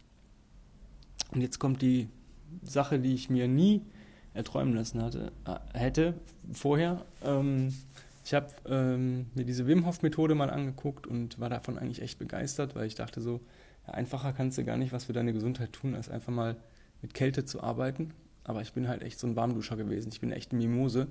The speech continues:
und hab da lange mit gehadert, ob ich das hinkrieg oder nicht. Ähm, aber für mich ist das so, wenn ich irgendwas nicht kann oder nicht, äh, hinkriege, dann spornt's mich noch mehr an. Und ja, ich hab dann angefangen, immer so ganz normal zu duschen, mich zu waschen und so weiter, warm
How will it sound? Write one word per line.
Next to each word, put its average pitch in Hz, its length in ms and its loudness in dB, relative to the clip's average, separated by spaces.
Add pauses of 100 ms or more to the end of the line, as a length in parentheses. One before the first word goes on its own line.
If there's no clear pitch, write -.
(680)
und 120 80 2
hab 123 140 0
da 127 80 6
lange 135 300 6
mit 135 180 2
gehadert, 127 440 0
ob 117 120 -4
ich - 60 -8
das - 180 -2
hinkrieg 139 340 0
oder 107 160 2
nicht. 165 340 2 (140)
Ähm, 120 420 0
aber 117 120 -2
für - 100 -2
mich 156 160 4
ist 160 160 -4
das 143 140 -2
so, 147 120 2
wenn 127 140 4
ich 123 120 -4
irgendwas 117 300 -2
nicht - 200 -6
kann 170 180 2
oder 120 220 2
nicht, - 480 -6
äh, 107 140 -4
hinkriege, 156 580 2 (340)
dann 110 160 0
spornt's 127 400 2
mich - 180 2
noch 131 180 2
mehr 113 200 4
an. 165 240 0 (1400)
Und 131 600 2
ja, 185 160 4
ich 127 80 0
hab 127 100 -2
dann 110 120 -2
angefangen, 127 520 0
immer 127 240 2
so 127 300 2 (400)
ganz 131 160 4
normal 117 200 6
zu 117 100 -4
duschen, 180 240 4
mich 123 120 0
zu 131 60 -2
waschen 165 280 4
und 139 100 0
so 135 80 -4
weiter, 135 360 2 (240)
warm 160 480 4